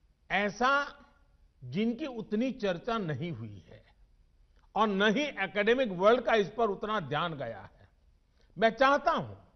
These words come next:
कि अलीगढ़ मुस्लिम यूनिवर्सिटी का भी हर स्टूडेंट इस पर गौर करे।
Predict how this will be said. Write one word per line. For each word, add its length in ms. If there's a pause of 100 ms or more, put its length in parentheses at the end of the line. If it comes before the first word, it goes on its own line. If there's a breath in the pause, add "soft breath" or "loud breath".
(500)
कि 80
अलीगढ़ 540
मुस्लिम 480
यूनिवर्सिटी 540
का 180
भी 220
हर 200
स्टूडेंट 520 (720)
इस 120
पर 200
गौर 300
करे। 360